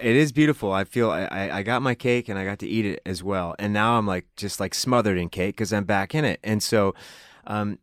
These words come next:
you know, I think, I think if there's any, if I'm, if, if without sounding too, um, immodest, I mean, I think the, the,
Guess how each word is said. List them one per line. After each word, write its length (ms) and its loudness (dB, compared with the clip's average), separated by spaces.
you 100 4
know, 140 6
I 80 0
think, 340 -2
I 80 0
think 280 -2
if 100 -6
there's 260 -2
any, 320 -2
if 720 -10
I'm, 320 -2
if, 360 -10
if 80 -18
without 300 0
sounding 540 -4
too, 480 -8
um, 400 -12
immodest, 720 0
I 80 -10
mean, 100 -8
I 100 -12
think 260 -8
the, 280 -10
the, 720 -4